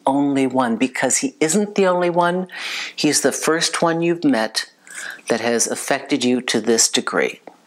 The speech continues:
And you own the choices you make. And if you get out there, rearrange your thinking, take him off the pedestal, forgive yourself,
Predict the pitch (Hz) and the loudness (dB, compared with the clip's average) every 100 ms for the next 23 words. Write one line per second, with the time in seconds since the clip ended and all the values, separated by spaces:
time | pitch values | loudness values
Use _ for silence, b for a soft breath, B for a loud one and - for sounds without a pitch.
0 | _ _ _ _ _ _ _ _ _ - | _ _ _ _ _ _ _ _ _ -4
1 | 117 117 127 156 175 - 147 156 131 - | -2 -2 0 0 2 2 2 0 -2 -2
2 | 127 120 - 117 - 110 98 - - - | 0 0 0 0 0 0 0 -2 -10 -16
3 | _ _ _ _ _ _ 117 117 110 120 | _ _ _ _ _ _ -2 -2 0 -2
4 | 101 - 151 - 113 95 - 90 107 - | -2 0 0 2 0 0 0 0 0 -2
5 | - - - - - - 127 160 151 139 | -14 -20 -20 -18 -12 0 2 2 2 0
6 | 131 127 113 110 107 120 117 - 156 165 | 0 -2 0 -2 2 0 2 0 0 0
7 | 147 117 - - 113 110 113 - 110 - | 0 0 -2 -4 -2 0 0 0 0 0
8 | 110 110 175 151 131 123 - 107 110 | -2 0 0 2 2 2 2 2 0